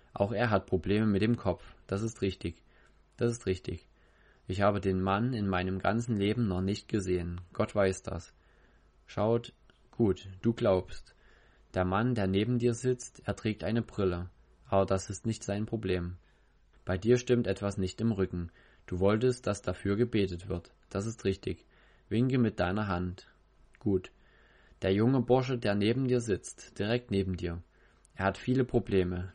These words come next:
dieser junge Mann. Ja, mein Herr, du mit der roten Krawatte. Du hast Schwierigkeiten in deiner Familie und all so etwas. Deine Frau ist eine nervöse Person und du leidest auch noch an einer Art Druck in deinem Kopf. Das ist, so spricht der Herr.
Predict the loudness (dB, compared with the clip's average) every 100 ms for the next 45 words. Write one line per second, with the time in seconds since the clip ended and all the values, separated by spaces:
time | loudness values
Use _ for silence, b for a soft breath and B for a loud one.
0 | -10 -2 2 4 4 4 2 -2 -6 b
1 | b b b b b b -2 2 2 0
2 | 0 -2 -2 2 2 2 0 2 2 2
3 | -2 0 0 -2 -6 -10 b b -12 -4
4 | -2 -2 0 2 2 0 0 2 0 0
5 | 0 -2 -4 -4 -2 2 2 0 -2 -4
6 | -2 -2 -2 -2 -4 -4 -6 -8 -10 b
7 | b b b _ -4 -4 -4 2 4 4
8 | 0 -4 -2 -2 0 0 -2 -4 -4 -2
9 | -2 -2 -4 -10 b b b -6 -2 2
10 | 4 4 2 0 -2 -2 0 0 -2 -4
11 | -6 -4 -4 -4 -4 -4 -6 -6 -4 -2
12 | -2 -2 -2 -2 -4 -6 -8 -18 b b
13 | b b b _ 0 0 -2 -6 -2 0
14 | 0 -4 -4 -4 -2 -2 -4